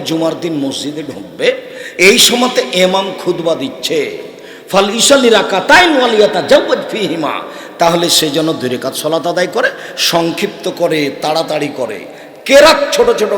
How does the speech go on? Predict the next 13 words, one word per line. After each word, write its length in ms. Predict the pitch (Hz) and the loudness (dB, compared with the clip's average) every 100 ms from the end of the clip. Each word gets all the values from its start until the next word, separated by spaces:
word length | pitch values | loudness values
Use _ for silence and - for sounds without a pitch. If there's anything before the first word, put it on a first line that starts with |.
| - | -4
করবে, 300 | 175 156 151 | -4 -4 -4
রুকু 260 | 160 175 | -4 -6
সিজদা 320 | 185 180 165 160 | -6 -6 -4 -4
ঠিক 140 | 156 - - | -4 -8 -6
করবে। 540 | 131 120 104 - - - - | -6 -6 -8 -10 -16 -20 -6
কিরাত 280 | 196 196 185 - | 0 2 0 -2
ছোট 140 | 170 175 | -4 -4
ছোট 220 | 175 160 147 | -2 -4 -4
করবে, 240 | 143 135 | -4 -4
রুকু 260 | 123 143 165 | -4 -6 -8
সিজদা 300 | 151 147 143 - | -10 -8 -8 -10
ঠিক 140 | 107 - | -14 -10
করবে, 260 | 113 110 | -10 -10